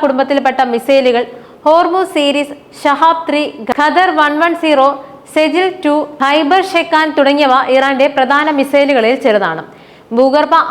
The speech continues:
അറകളിലെ ഇറാന്റെ മിസൈൽ ശേഖരത്തിന് യാതൊരു കേടുപാടും സംഭവിച്ചിട്ടില്ലെന്ന് ഹൈപ്പർസോണിക് മിസൈലുകളുടെ പ്രയോഗത്തിലൂടെ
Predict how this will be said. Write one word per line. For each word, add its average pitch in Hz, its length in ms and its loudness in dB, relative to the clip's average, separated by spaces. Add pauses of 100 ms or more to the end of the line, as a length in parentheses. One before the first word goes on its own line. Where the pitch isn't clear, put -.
അറകളിലെ 277 460 2 (380)
ഇറാന്റെ 349 400 2
മിസൈൽ 359 340 2 (120)
ശേഖരത്തിന് 311 440 0 (220)
യാതൊരു 277 420 0
കേടുപാടും 277 500 2 (100)
സംഭവിച്ചിട്ടില്ലെന്ന് 269 800 0 (460)
ഹൈപ്പർസോണിക് 330 800 0
മിസൈലുകളുടെ 269 720 0 (1200)
പ്രയോഗത്തിലൂടെ 311 680 2